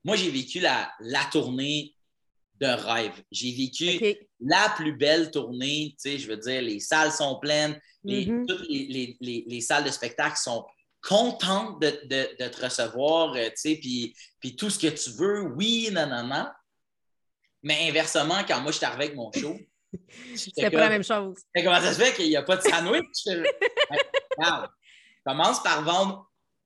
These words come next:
Speaker 1: plus que la moitié de la salle, puis on checkera pour tes sandwichs.
Speaker 2: T'as des clubs écoles, même dans le,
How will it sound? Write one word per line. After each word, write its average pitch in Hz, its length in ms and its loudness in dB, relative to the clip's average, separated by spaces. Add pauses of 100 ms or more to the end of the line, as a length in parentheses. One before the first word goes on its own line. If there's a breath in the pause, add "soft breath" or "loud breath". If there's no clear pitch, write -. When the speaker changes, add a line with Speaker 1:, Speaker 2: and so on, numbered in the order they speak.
Speaker 1:
plus 226 340 4
que 170 100 0
la 147 180 2
moitié 147 360 -2
de 185 40 -12
la 151 160 2
salle, 208 260 0 (160)
puis - 120 -6
on 151 100 0
checkera 143 320 0
pour 143 100 -14
tes 120 120 -6
sandwichs. 131 480 -2 (200)
Speaker 2:
T'as 220 160 2
des 240 100 2
clubs 285 220 2
écoles, 277 460 4
même 247 340 0
dans 220 260 4
le, 214 100 -6